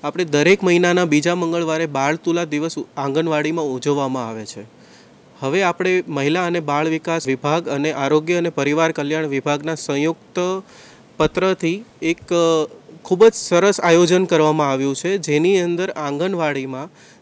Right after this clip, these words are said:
જે બીજો મંગળવાર એટલે કે બાળ તુલા દિવસ જે ઉજવવામાં આવે છે,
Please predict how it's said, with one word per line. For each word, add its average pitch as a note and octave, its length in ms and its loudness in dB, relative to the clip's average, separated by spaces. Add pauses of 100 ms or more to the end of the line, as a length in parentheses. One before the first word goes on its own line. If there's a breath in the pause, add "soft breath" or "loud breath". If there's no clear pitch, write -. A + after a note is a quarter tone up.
જે E3+ 100 -2
બીજો D3+ 400 -2
મંગળવાર D#3 720 -2
એટલે E3+ 280 -4
કે F3+ 100 -4
બાળ C#3 320 -6
તુલા F3 280 -4
દિવસ D#3 340 -6
જે F3 60 -4
ઉજવવામાં D#3+ 680 -4
આવે C#3+ 260 -4
છે, A2 240 -12